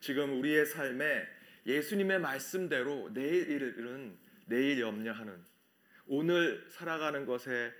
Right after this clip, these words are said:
충실하게 살아가고 있는지 다시 한번 생각해 볼 필요가 있습니다. 실제로 우리는 오늘의 걱정보다 내일의 걱정에 너무나 많은 시간들을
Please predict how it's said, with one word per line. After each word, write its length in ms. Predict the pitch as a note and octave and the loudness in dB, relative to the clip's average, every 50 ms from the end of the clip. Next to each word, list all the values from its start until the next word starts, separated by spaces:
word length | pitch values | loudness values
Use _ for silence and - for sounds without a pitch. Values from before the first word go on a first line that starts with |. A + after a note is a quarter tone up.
| - - _ _ | -20 -20 _ _
충실하게 920 | - - - G3 F#3+ F#3+ F3+ - - F#3 E3 D#3 D3+ C3 A2+ G#2+ G#2 F#2 | -12 -8 -6 -6 -6 -6 -8 -6 -4 -4 -4 -4 -6 -10 -8 -6 -8 -8
살아가고 520 | - - D#3 C#3+ C#3 C3+ B2+ B2 - B2 | -8 -8 -8 -6 -6 -4 -6 -6 -6 -8
있는지 640 | A2 G2 F#2+ G2+ G#2+ G2+ F#2+ - - G2 F#2+ F#2+ F2 - _ _ - - - - | -8 -8 -10 -12 -12 -14 -14 -16 -14 -14 -12 -12 -14 -16 _ _ -20 -20 -20 -16
다시 260 | - - A2 G#2+ - B2+ | -12 -12 -12 -10 -8 -8
한번 340 | A#2+ A#2+ A#2 A2 A2 G#2+ | -8 -8 -8 -8 -8 -8
생각해 380 | G#2+ - C3+ B2+ B2+ B2+ B2 A#2 | -10 -12 -12 -10 -8 -6 -6 -4
볼 180 | A2 G#2+ G2+ - | -6 -6 -8 -10
필요가 320 | - C3 A#2+ A2 G#2 A2 | -10 -10 -10 -8 -8 -10
있습니다. 520 | E2+ - - - - - - - - - - - _ _ _ _ _ _ _ _ _ _ _ _ _ _ _ _ _ - - - - - | -10 -10 -12 -16 -18 -20 -20 -20 -20 -20 -20 -20 _ _ _ _ _ _ _ _ _ _ _ _ _ _ _ _ _ -20 -20 -20 -20 -14
실제로 460 | - - F#3 F3+ - G3+ F#3+ F3+ F3 D#3+ | -4 -4 -4 2 4 6 8 8 8 6
우리는 440 | D#3 D#3 D#3 D#3+ E3 D#3+ D#3 C#3 - | 6 4 4 4 4 4 2 0 0
오늘의 340 | C3+ D3 D#3+ E3+ E3+ F3 E3+ | 2 4 6 8 8 8 6
걱정보다 920 | E3+ D#3 B2+ - - E3+ D#3+ D3+ C#3+ D3 C3+ D3 C#3+ C#3 A#2+ F#2+ - - - F2+ | 6 2 -4 -2 0 0 0 2 0 0 2 2 0 0 0 -2 -6 -10 -8 -6
내일의 320 | A#2 B2+ C#3 D3+ D#3 D3+ | -4 -2 0 0 0 -2
걱정에 500 | D3 - C3 A#2+ - - - D3 D3 C#3+ | -2 -4 -8 -10 -8 -6 -4 -2 -2 0
너무나 480 | C#3 C#3 C#3 D3 D#3+ F3 F3 F3+ F3+ E3 | 2 2 2 2 2 0 -2 -2 -2 -2
많은 380 | D3+ B2+ B2+ C#3+ D#3+ E3 E3 D#3+ | -4 -6 -6 -6 -4 -6 -6 -6
시간들을 840 | - - - - - E3+ E3+ E3+ D#3+ C#3 C#3 A2+ A#2 A#2 G#2+ F#2 | -8 -10 -12 -8 -6 -4 -4 -4 -4 -6 -6 -6 -6 -6 -6 -8